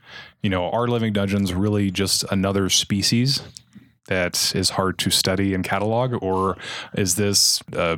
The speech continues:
clog of magic gone, uh, awry somehow?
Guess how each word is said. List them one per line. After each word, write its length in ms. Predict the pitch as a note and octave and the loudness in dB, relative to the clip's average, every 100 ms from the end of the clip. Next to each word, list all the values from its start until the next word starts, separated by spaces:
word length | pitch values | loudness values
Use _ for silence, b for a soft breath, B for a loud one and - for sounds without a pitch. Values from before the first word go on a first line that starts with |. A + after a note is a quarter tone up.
| D#2+ | -2
clog 680 | - A2+ G#2 G2 G2 G2 G2+ | -2 0 0 0 -2 -2 -2
of 680 | G2+ F#2+ F2+ F2 - - - | 0 2 0 -2 -4 -4 0
magic 540 | G2+ G2 F#2+ F#2+ F2+ | 0 2 0 0 -2
gone, 600 | G2 F#2 F#2 F2+ F2+ - - - - | -2 0 2 0 -2 -6 -20 -18 -14
uh, 260 | - - - | -12 -12 -4
awry 300 | F#2+ F#2+ F#2+ | -2 0 0
somehow? 500 | - E2+ - - | 0 -2 -4 -4